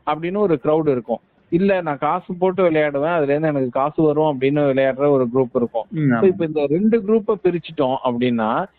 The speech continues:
Speaker 1: இந்த ரெண்டு குரூப்புக்குள்ள இன்னொரு ரெண்டு குரூப்பை நம்ம பிரிக்க வேண்டியது இருக்கும். அதாவது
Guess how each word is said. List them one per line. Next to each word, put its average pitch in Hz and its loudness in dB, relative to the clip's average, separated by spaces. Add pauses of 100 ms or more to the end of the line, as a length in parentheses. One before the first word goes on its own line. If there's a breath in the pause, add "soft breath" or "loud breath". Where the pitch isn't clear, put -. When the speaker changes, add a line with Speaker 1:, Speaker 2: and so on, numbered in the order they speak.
(160 soft breath)
Speaker 1:
இந்த 131 2
ரெண்டு 214 0
குரூப்புக்குள்ள 208 2
இன்னொரு 220 2
ரெண்டு 170 0
குரூப்பை 180 0
நம்ம 156 -2
பிரிக்க 147 -2
வேண்டியது 127 0
இருக்கும். - -10
அதாவது 151 2